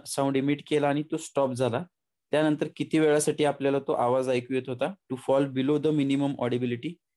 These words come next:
म्हणजे आपल्याला जोपर्यंत ऐकू येतो तोपर्यंत. तर तो जो टाइम इंटरव्हल आहे, त्याला आपण काय म्हणतो,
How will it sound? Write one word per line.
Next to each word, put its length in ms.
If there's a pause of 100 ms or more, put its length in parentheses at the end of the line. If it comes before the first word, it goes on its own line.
(200)
म्हणजे 140
आपल्याला 360
जोपर्यंत 440
ऐकू 240
येतो 160
तोपर्यंत. 380 (560)
तर 100 (120)
तो 120
जो 120
टाइम 280
इंटरव्हल 460
आहे, 100
त्याला 220
आपण 200
काय 120
म्हणतो, 240